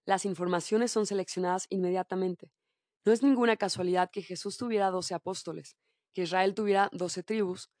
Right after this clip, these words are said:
pues siendo doce, nada es imposible para un decimotercero capaz de hacer la síntesis.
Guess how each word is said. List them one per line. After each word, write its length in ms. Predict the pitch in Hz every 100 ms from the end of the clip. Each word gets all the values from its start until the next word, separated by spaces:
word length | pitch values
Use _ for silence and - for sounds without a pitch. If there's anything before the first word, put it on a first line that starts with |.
| _ _ _ _ _
pues 180 | 185 170
siendo 320 | - 240 262
doce, 400 | 208 196 185 - -
nada 240 | 190 220
es 140 | 233
imposible 480 | 226 196 180 196 190
para 200 | 180 180
un 120 | 180
decimotercero 800 | 185 180 180 170 170 151 190 196 -
capaz 320 | - 175 185
de 80 | 185
hacer 180 | 202 185
la 120 | 175
síntesis. 580 | 165 180 165 - - -